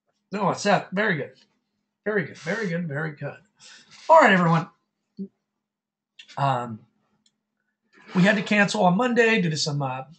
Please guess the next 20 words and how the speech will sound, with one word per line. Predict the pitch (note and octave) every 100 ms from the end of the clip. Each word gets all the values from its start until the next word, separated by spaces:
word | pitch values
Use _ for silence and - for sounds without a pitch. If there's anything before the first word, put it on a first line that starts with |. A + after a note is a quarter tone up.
| _ _ -
technical | G#3 G3 G3+
problems | F#3+ F#3 F#3 F3 F3 D#3+
and | D3+ D3 C#3+ C#3 C#3 C3+ C3 B2 _ _ _ -
some | - C3
scheduling | F#3 E3+ E3+ E3
issues. | D#3+ E3 F3+ - _ _ _ -
Apologize. | E3 D3+ E3 F3
Uh, | C#3 C3 B2+
if | B2
you | D#3+
have | D#3+
not | E3 D#3+
seen | - F3+ E3+
that | E3+ E3+ E3 D3
on | D3 C#3+ C#3+ D3 D#3+
Edmodo, | D3+ D#3 E3 C4+ - _ _ - - - _
we | D#3+ D#3
will | D3+ F3+ F3 E3+ - _ -
be | D#3+ D3+
adding | D#3 D#3 D3+ D3+ D3+ C#3+